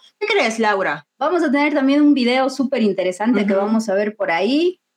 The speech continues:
Speaker 2: También vamos a ver un niño de seis años. Ya vamos a ir
Speaker 1: Exacto.
Speaker 2: desarrollando que ya
Speaker 1: Claro.
Speaker 2: es cinta
Speaker 1: Y, y
Speaker 2: negra.
Speaker 1: aquí en este programa nosotros invitamos a que podamos expandir un poco más la mente, ya que esta pregunta en realidad no solamente es para las personas que hacen el, eh, practican el arte marcial,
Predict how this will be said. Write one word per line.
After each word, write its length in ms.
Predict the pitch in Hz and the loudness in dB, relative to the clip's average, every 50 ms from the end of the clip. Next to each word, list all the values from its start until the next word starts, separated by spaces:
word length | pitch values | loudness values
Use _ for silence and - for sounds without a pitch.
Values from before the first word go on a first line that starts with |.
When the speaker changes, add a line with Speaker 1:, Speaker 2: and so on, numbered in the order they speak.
| _ | _
Speaker 2:
También 360 | - 202 202 226 240 269 294 294 | -4 0 2 2 4 2 2 2
vamos 280 | 302 302 294 294 294 | 2 2 0 0 0
a 80 | 262 240 | 0 0
ver 220 | 254 277 277 285 | 2 0 0 0
un 360 | 262 254 247 262 262 262 262 | 0 0 0 2 4 4 4
niño 440 | 277 311 381 392 359 302 285 285 285 | 4 4 4 2 2 2 2 0 0
de 100 | 269 226 | 0 0
seis 420 | 226 233 - 247 285 311 - - - | -2 -2 -2 0 0 0 0 0 -2
años. 760 | 277 294 392 453 320 277 262 262 277 269 - - - - - _ _ _ _ _ - | -2 -2 0 0 0 2 2 0 -2 -2 -4 -8 -8 -10 -10 _ _ _ _ _ -6
Ya 100 | 196 202 | -4 -2
vamos 280 | 220 226 226 220 220 233 | 0 0 0 0 0 0
a 40 | 247 | 0
ir 60 | 208 | 0
Speaker 1:
Exacto. 120 | 196 226 214 | 0 0 -2
Speaker 2:
desarrollando 400 | 202 208 208 208 214 233 247 240 | -2 -2 -2 -2 0 0 0 0
que 80 | 226 202 | 0 0
ya 80 | 285 339 | 0 0
Speaker 1:
Claro. 180 | 359 359 285 | 2 2 0
Speaker 2:
es 60 | 294 - - | 0 -2 0
cinta 280 | 240 233 233 214 240 | 2 2 2 4 4
Speaker 1:
Y, 160 | 269 269 262 | 4 2 2
y 40 | - 240 294 302 285 | 2 2 0 2 2
Speaker 2:
negra. 320 | 269 269 269 240 - 240 | 2 2 2 0 0 -2
Speaker 1:
aquí 180 | 233 233 - 381 | -4 -2 0 2
en 140 | 427 415 359 | 2 2 2
este 180 | - - 277 | 0 -2 -4
programa 640 | 269 226 208 202 214 208 208 220 226 226 233 233 214 | -2 0 0 2 2 2 2 0 2 2 0 0 0
nosotros 440 | 220 220 226 277 269 311 285 - | -2 -2 -2 -2 -2 -2 -2 0
invitamos 540 | 262 233 220 214 214 - 226 226 226 233 226 | 2 2 4 2 2 0 -2 -2 -2 -2 -2
a 80 | 233 208 | -2 -2
que 80 | 208 | -2
podamos 340 | 202 202 202 214 220 233 226 | -2 -2 0 0 0 0 0
expandir 460 | 220 214 - - - 190 196 208 220 | -2 -4 -6 -6 -4 -2 0 0 2
un 120 | 226 226 220 | 2 2 0
poco 200 | 220 220 226 220 | 0 -2 -2 0
más 220 | 220 214 214 - | 0 0 0 0
la 100 | 208 196 | -2 0
mente, 480 | 202 208 208 214 214 214 214 214 214 _ _ - - _ - | 0 0 2 0 0 0 -2 -6 -6 _ _ -20 -20 _ -6
ya 160 | 277 311 311 | -6 -4 -2
que 160 | 320 302 285 | 0 0 0
esta 320 | 285 285 285 302 294 294 - | 0 0 -2 -4 -4 -4 -4
pregunta 800 | 214 202 196 190 180 180 220 311 330 294 226 214 - 180 185 | -2 -2 0 0 0 0 0 2 2 2 0 0 -2 -4 -4
en 80 | 196 196 | -4 -2
realidad 460 | 202 196 196 190 196 208 208 220 220 | -2 -2 -2 0 0 0 0 -2 0
no 160 | 240 285 330 | -2 -2 -2
solamente 500 | 320 - 381 381 392 339 285 277 285 294 | -2 -2 -2 -2 0 0 0 0 0 -2
es 80 | 320 311 | -4 -6
para 220 | - 254 247 220 | -4 -6 -4 -2
las 180 | 220 202 196 196 | -2 -2 -4 -4
personas 480 | - 196 196 - 240 254 254 262 254 - | -8 -10 -8 -4 -4 -2 -2 -2 -4 -4
que 140 | - 208 | -6 -6
hacen 260 | 208 226 - 233 220 202 | -6 -4 -2 0 0 0
el, 100 | 185 - | 0 -2
eh, 180 | - 190 185 185 | -2 -4 -4 -2
practican 400 | - 190 190 - 254 - 254 220 | -4 -6 -6 -6 -10 -6 -4 -2
el 140 | 196 190 202 | 0 0 0
arte 200 | 220 226 - 208 | -2 -2 -2 -2
marcial, 520 | 196 165 156 - - 277 294 277 208 - | -2 -2 -4 -4 -2 -2 0 0 -2 -6